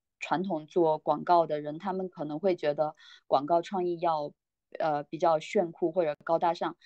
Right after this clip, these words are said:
但是它可能可以吸引眼球，但它不一定是转化效果比较好。那建议就是，呃，广告主这边可以，呃，每一次针对广告表现好去做一些测试，比如说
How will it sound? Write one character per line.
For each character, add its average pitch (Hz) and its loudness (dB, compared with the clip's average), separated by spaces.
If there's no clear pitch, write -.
但 233 2
是 220 -2
它 233 -6
可 185 -8
能 151 -4
可 247 2
以 269 4
吸 240 -2
引 240 6
眼 151 4
球， 160 -2
但 202 4
它 202 0
不 208 -2
一 190 0
定 185 -4
是 165 -4
转 165 0
化 190 0
效 247 4
果 170 2
比 143 -8
较 143 0
好。 - -12
那 220 4
建 262 -2
议 202 -4
就 185 0
是， 156 -6
呃， 151 -2
广 156 0
告 190 6
主 156 -12
这 175 -2
边 180 -2
可 165 -6
以， 151 -8
呃， 147 4
每 156 0
一 156 -2
次 180 4
针 196 2
对 180 2
广 151 4
告 185 2
表 - -4
现 185 -6
好 - -10
去 - -8
做 180 -4
一 175 -2
些 180 -4
测 190 -4
试， 190 -4
比 156 -14
如 151 -8
说 214 0